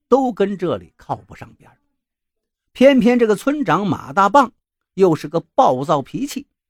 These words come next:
见他来了半年也没出什么成绩，成天拿个脸色给他看。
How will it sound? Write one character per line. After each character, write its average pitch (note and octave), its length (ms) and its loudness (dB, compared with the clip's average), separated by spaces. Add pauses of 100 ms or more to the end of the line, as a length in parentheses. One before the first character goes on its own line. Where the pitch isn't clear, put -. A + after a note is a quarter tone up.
(720)
见 A3+ 260 4
他 G3 200 -2
来 F3 220 -2
了 G3+ 120 -2
半 F3+ 260 0
年 D#3+ 300 0 (180)
也 C#3+ 140 0
没 C#3 260 -2
出 A3+ 240 -10
什 G#3 100 -8
么 - 100 -6
成 G#3 360 -10
绩， - 220 -8 (400)
成 A3+ 300 -2
天 A3 280 -2 (300)
拿 C3 180 -2
个 E3+ 100 -6
脸 A2 300 -10
色 C3+ 180 -6
给 - 200 -18
他 - 140 -20
看。 - 220 -20